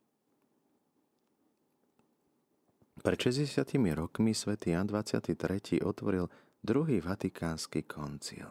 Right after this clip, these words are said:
A svätý otec František slávil útorok, jedenásteho oktobra, o sedemnástej hodine svätú omšu v bazilike svätého Petra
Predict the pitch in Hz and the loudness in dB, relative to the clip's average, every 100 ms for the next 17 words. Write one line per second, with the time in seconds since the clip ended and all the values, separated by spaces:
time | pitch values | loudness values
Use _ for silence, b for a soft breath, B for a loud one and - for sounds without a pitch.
0 | - _ _ _ _ _ _ _ _ _ | -18 _ _ _ _ _ _ _ _ _
1 | _ _ _ _ _ _ _ _ _ _ | _ _ _ _ _ _ _ _ _ _
2 | _ _ _ _ _ _ _ _ _ _ | _ _ _ _ _ _ _ _ _ _
3 | _ _ _ _ - 85 78 - 82 - | _ _ _ _ -6 -4 -2 -4 -6 -4
4 | 80 73 _ _ _ _ _ _ 113 107 | -4 -6 _ _ _ _ _ _ -2 -2
5 | - 85 - - - - _ _ - 82 | -2 -2 -2 -8 -10 -18 _ _ -8 -6
6 | 82 - - 87 - - 78 80 82 82 | -6 -6 0 0 0 -4 -2 -2 0 2
7 | 80 78 _ _ _ _ - 82 - 90 | 0 -2 _ _ _ _ -8 -6 -4 -2
8 | 95 80 71 71 69 - 71 - 80 76 | 0 0 0 -2 -4 0 -2 0 -4 -2
9 | 67 - 113 101 85 - - 90 92 85 | -4 -2 0 0 -4 -6 -4 0 0 -2
10 | B B - - 80 - 78 78 - 67 | B B -12 -6 -6 -2 -2 0 -2 -4
11 | 71 73 - 76 - 71 - 67 - 73 | -2 -2 -2 -6 -4 -6 -6 -8 -6 -4
12 | - 73 | 0 -2